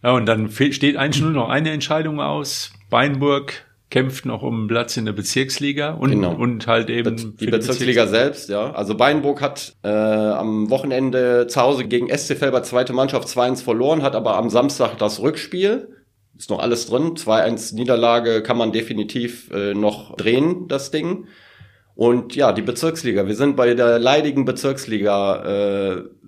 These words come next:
Speaker 1: Ja, die,
Speaker 2: und
Speaker 1: die
Speaker 2: das ist
Speaker 1: beschäftigen
Speaker 2: da,
Speaker 1: uns
Speaker 2: das
Speaker 1: bis
Speaker 2: ist
Speaker 1: zum
Speaker 2: wirklich ein
Speaker 1: Schluss.
Speaker 2: Krimi. Da gibt's noch zwei Spieltage.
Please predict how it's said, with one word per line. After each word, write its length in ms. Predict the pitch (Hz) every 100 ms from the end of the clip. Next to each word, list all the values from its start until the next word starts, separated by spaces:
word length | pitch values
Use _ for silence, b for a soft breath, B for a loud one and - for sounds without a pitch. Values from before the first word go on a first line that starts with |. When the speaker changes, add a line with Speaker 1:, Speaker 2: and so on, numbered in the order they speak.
| - 90 92 87 95
Speaker 1:
Ja, 120 | 107
die, 200 | 98 -
Speaker 2:
und 120 | 107
Speaker 1:
die 80 | 107
Speaker 2:
das 80 | 117
ist 60 | - 113
Speaker 1:
beschäftigen 280 | 127 117 120
Speaker 2:
da, 220 | 113 110 110
Speaker 1:
uns 80 | 110
Speaker 2:
das 140 | 110
Speaker 1:
bis 20 | 95
Speaker 2:
ist 80 |
Speaker 1:
zum 80 | 117
Speaker 2:
wirklich 200 | 135 -
ein 40 | 139
Speaker 1:
Schluss. 80 | -
Speaker 2:
Krimi. 220 | 143 131
Da 120 | 104
gibt's 200 | 104 -
noch 120 | 117
zwei 240 | - 135 120
Spieltage. 640 | - 147 160 147 151